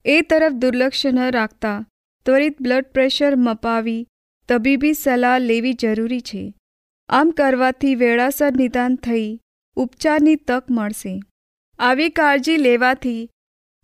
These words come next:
આંખોનો અંધાપો, મૂત્રપિંડની વિફળતા, સ્ટ્રોક, હેમરેજ, પક્ષઘાત, હાર્ટફેલ જેવી ઘાતક રોગાવસ્થા નીવરી શકશે. બીજી અગત્યની વાત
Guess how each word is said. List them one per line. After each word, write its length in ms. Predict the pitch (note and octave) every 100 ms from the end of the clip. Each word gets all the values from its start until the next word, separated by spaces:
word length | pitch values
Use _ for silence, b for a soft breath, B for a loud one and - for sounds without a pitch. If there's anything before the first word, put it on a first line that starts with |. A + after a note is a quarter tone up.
| -
આંખોનો 600 | G#3+ B3 - D#4+ D#4+ E4+
અંધાપો, 840 | - A#3 A#3+ B3 C4 B3 A#3+ A#3+ _ _ _ _ _ -
મૂત્રપિંડની 840 | B3+ C#4+ C#4+ D#4+ D#4+ D4 C#4+ C#4+ D4+
વિફળતા, 720 | B3+ B3 B3 A#3+ A#3 A3 A3 - -
સ્ટ્રોક, 600 | - - C4 C4 B3+ - _ _ _ -
હેમરેજ, 640 | A#3 A#3+ A#3+ C4 B3+ - _ _ _ _ _
પક્ષઘાત, 720 | A#3+ B3 - D4+ C#4+ C#4+ D4 C#4+ _ _ _ -
હાર્ટફેલ 580 | B3 C4 _ - E4
જેવી 380 | D4 C#4 C4+ C#4
ઘાતક 580 | B3+ A#3+ G#3+ C4 C#4 -
રોગાવસ્થા 760 | A#3+ A#3+ B3+ B3+ C#4 - C#4 C#4
નીવરી 380 | B3 A3+ C4
શકશે. 560 | C#4+ A3+ - - F#3 G3+ _ _ _ _ _ -
બીજી 300 | B3+ B3+ D#4+
અગત્યની 720 | - A#3+ C#4 D4 E4 D#4+ D#4+
વાત 420 | A#3+ A#3 A#3 -